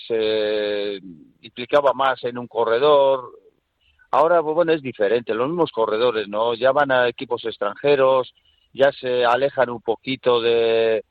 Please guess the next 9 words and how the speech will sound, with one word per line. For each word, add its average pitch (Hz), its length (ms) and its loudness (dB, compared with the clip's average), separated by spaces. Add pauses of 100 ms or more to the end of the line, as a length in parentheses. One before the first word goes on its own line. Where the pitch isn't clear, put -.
(300)
de 120 120 -2
la 117 100 2
afición, 135 840 2
y 117 120 -8
luego 131 280 4
el 123 440 -6
mismo 127 360 -2
día 127 340 2
de, 123 260 0